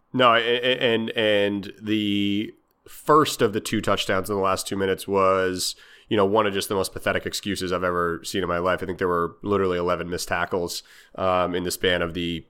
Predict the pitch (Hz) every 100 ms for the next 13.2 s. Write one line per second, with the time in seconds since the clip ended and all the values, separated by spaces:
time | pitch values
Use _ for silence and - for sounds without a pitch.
0 | - 104 92 85 90 85 87 90 90 95
1 | 92 90 90 92 90 90 - _ 98 90
2 | 107 - 104 104 110 104 101 113 117 92
3 | 98 - - - 110 123 117 107 107 104
4 | 85 - - 92 - - 95 92 - -
5 | - - 101 - 117 117 110 107 113 107
6 | 104 95 101 104 - 95 95 - - 98
7 | 110 117 117 - - - 110 - 107 107
8 | 120 98 87 101 90 92 110 107 117 104
9 | 113 117 117 135 - 92 90 107 101 98
10 | - 95 90 87 92 92 90 90 - 98
11 | 92 90 92 90 - 87 92 90 85 85
12 | 85 87 90 85 - - - 110 101 90
13 | 87